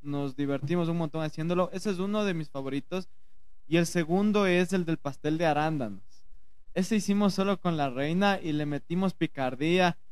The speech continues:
y le metimos diversión y nos, eh, o sea, ustedes ven el video quizás y se ríen,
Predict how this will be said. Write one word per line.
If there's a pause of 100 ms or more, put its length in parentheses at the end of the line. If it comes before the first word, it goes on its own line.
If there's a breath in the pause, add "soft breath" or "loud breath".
(200)
y
le
metimos
diversión
y
nos,
eh,
o
sea,
ustedes
ven
el
video
quizás
y
se
ríen,